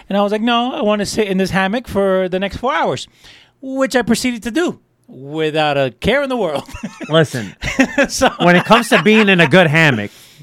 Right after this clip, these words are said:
Speaker 2: that, that's just a great time, period. Just
Speaker 1: So,
Speaker 2: be chilling
Speaker 1: so
Speaker 2: in a
Speaker 1: the
Speaker 2: hammock.
Speaker 1: view was this, right? So it was a mountain, right?
Speaker 2: Okay.
Speaker 1: And we were really, like, it's one of the highest points in the Dominican Republic.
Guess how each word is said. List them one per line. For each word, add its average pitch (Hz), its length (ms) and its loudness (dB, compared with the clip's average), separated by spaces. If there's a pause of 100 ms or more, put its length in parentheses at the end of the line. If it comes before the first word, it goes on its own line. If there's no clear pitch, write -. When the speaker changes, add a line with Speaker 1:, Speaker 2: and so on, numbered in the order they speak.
(140)
Speaker 2:
that, 147 200 4
that's 151 160 2
just 156 160 0
a 117 40 -6
great 123 240 0
time, 131 320 -4
period. 127 460 -8
Just 220 140 -2
Speaker 1:
So, 226 40 -6
Speaker 2:
be 139 100 -2
chilling 139 340 0
Speaker 1:
so 131 80 0
Speaker 2:
in 190 60 0
a - 20 0
Speaker 1:
the 190 80 2
Speaker 2:
hammock. 120 120 0
Speaker 1:
view 285 140 0
was 214 220 -2
this, 156 300 -2
right? 143 340 -4
So 170 260 -4
it 156 100 -6
was 156 160 -8
a 156 60 -6
mountain, 165 600 -4
right? 131 260 -6
Speaker 2:
Okay. 143 200 -4 (340)
Speaker 1:
And 156 320 -10
we 156 140 0
were 160 160 -2
really, 214 380 -4
like, 165 220 -2
it's 147 120 -8
one 175 180 -4
of 185 60 -2
the 175 80 0
highest 180 340 -4
points 185 380 -4
in 170 220 -2
the 175 80 -2
Dominican 185 400 -8
Republic. 202 420 -8